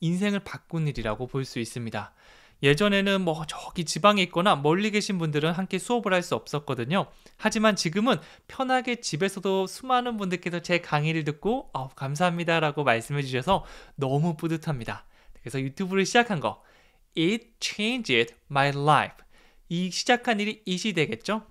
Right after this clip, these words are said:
오늘 it이 굉장하게 여기저기서 많이 사용하고 있습니다. 주어로도 볼 수 있어요. changed는 바꿨다. 뒤에 ed 를 붙여서 과거 형태를 말해주고 있습니다.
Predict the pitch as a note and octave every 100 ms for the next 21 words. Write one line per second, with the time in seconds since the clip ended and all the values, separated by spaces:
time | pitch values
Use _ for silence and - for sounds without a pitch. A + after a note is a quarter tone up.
0 | - - C#3 C#3+ D3 D#3 C#3+ E3+ - C#3+
1 | F3 G#3 G3+ G3+ G3 G3 G3 G3 D#3+ D#3+
2 | F3+ F3+ F3 E3+ C#3 C3+ D3+ E3+ E3+ E3
3 | D3 C3 B2+ A#2 A2 - - - - -
4 | D3 E3 F#3 E3+ D3 C3 - A2 - A2+
5 | F3 A3 - - _ - - D#3+ D#3 G3
6 | F3+ C3+ C3+ A#3 C4+ - - - - -
7 | A3 G#3+ B2+ G2+ _ _ - D#3 D3+ D#3+
8 | E3 G3+ F#3 D#3+ D#3+ A#3 F#3+ - - -
9 | C3 C3+ E3+ F3+ E3+ C#3+ - A#2 A2+ F#3
10 | G3+ D#3+ A#2+ B2+ C3 C#3 D3+ D3+ C#3 A2
11 | G#2